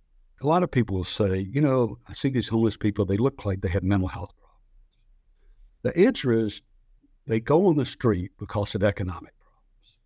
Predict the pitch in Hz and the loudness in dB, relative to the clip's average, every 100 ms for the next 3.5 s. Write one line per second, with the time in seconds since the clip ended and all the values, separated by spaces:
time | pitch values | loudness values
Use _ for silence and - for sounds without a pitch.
0 | _ - 123 - 127 - 98 98 104 110 | _ 0 0 2 -2 -2 -12 -12 -8 -8
1 | 98 123 135 127 104 101 95 117 101 90 | 2 4 4 2 0 -4 0 2 2 -2
2 | - _ _ _ _ - 156 175 151 127 | -14 _ _ _ _ 2 4 4 0 0
3 | 139 151 135 101 | 2 2 2 -2